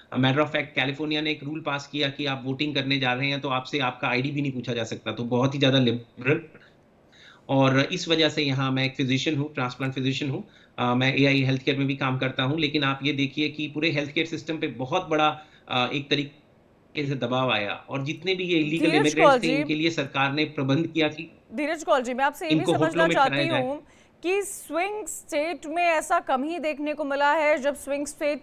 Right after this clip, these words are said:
Speaker 2: पूरा का पूरा किसी भी party को support कर दे, चाहे Republican हो या Democratic हो, हमेशा परिवर्तन देखने को मिला है। ऐसा क्या रहा इस बार जो swing states ने पूरा समर्थन Republican को दिया?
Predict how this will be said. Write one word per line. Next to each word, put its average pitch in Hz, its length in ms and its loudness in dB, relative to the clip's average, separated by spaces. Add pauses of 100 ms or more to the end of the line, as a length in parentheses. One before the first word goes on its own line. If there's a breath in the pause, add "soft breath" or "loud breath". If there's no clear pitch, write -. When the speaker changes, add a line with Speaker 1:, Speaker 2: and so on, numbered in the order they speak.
Speaker 2:
पूरा 285 260 4
का 320 120 4
पूरा 285 320 2
किसी 294 320 -4
भी 311 120 0
party 233 340 2
को 262 120 -4
support 214 400 -4
कर 202 160 -2
दे, 190 140 -6
चाहे 226 260 2
Republican 240 560 2
हो 294 140 0
या 285 120 6
Democratic 233 680 0
हो, 277 200 2 (280 loud breath)
हमेशा 285 380 8
परिवर्तन 285 600 4
देखने 285 320 2
को 294 100 2
मिला 277 220 6
है। 285 260 4 (180 loud breath)
ऐसा 277 320 8
क्या 320 380 8
रहा 302 280 8
इस 233 220 2
बार 185 280 2 (280 loud breath)
जो 320 140 4
swing 359 400 0
states - 460 -4
ने 370 80 -2
पूरा 330 340 4
समर्थन 277 480 0
Republican 220 480 0
को 185 140 -8
दिया? 175 260 -10